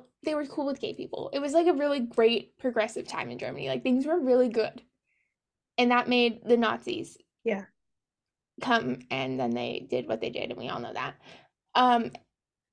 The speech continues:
Speaker 1: so
Speaker 2: Yeah.
Speaker 1: we had Obama. That was, like, our peak, um, black president. Like, that's how far we got, and gay marriage was
Speaker 2: Mm-hmm.
Speaker 1: legalized. Wow.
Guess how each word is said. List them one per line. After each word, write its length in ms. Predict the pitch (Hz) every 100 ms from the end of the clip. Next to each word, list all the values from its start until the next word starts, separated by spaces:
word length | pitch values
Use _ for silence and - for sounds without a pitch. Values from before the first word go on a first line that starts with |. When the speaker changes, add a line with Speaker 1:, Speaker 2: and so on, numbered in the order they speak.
| 269
Speaker 1:
so 580 | - 269 247 247 233 -
Speaker 2:
Yeah. 260 | 220 - 196 _ _
Speaker 1:
we 160 | 247 269
had 200 | 269 269
Obama. 520 | 277 240 233 233 262 - _ _
That 160 | - 262
was, 140 | 240
like, 180 | 233 233
our 140 | -
peak, 380 | 233 - - - - _ _ _ -
um, 200 | - 247
black 220 | 226 226
president. 460 | - - 233 240 -
Like, 140 | 240
that's 180 | 214 226
how 140 | 226 233
far 180 | 220
we 60 | 226
got, 280 | 226 269 - - - - _
and 120 | 240 233
gay 100 | 226
marriage 240 | 226 226
was 120 | 226 226
Speaker 2:
Mm-hmm. 80 | 226
Speaker 1:
legalized. 380 | 208 208 214 - _ -
Wow. 240 | 240 -